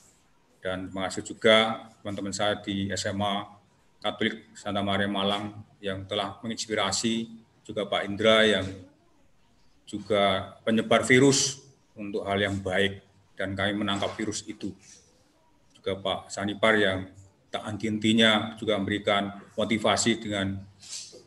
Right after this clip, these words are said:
apa ya, bahan-bahan yang diberikan pada kami.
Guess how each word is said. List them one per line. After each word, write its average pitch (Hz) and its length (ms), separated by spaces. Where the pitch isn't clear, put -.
apa - 240
ya, 87 480
bahan-bahan 110 480
yang 107 160
diberikan 101 400
pada 95 240
kami. 80 320